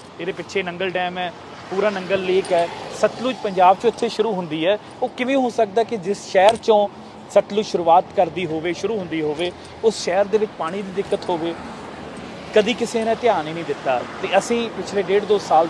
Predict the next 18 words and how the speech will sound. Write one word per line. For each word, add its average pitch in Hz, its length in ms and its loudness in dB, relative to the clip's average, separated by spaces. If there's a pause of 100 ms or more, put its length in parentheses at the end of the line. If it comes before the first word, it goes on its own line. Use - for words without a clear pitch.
ਤੋਂ 175 100 -2
ਲੱਗੇ 156 220 -2
ਹੋਏ 170 180 2
ਸੀ 185 140 -4 (520)
ਪੂਰੇ 269 320 6
ਨੰਗਲ 226 420 4
ਸ਼ਹਿਰ 226 560 6
ਨੂੰ 214 300 2 (420)
ਰਿਵਰ 226 260 8
ਵਾਟਰ 196 300 6
ਦੇਣ 180 220 2
ਦੇ 185 120 0
ਲਈ, 208 140 2
ਸਤਲੁਜ 214 440 2
ਦਾ 202 120 6
ਪਾਣੀ 170 280 2
ਦੇਣ 156 220 -2
ਦੇ 160 60 0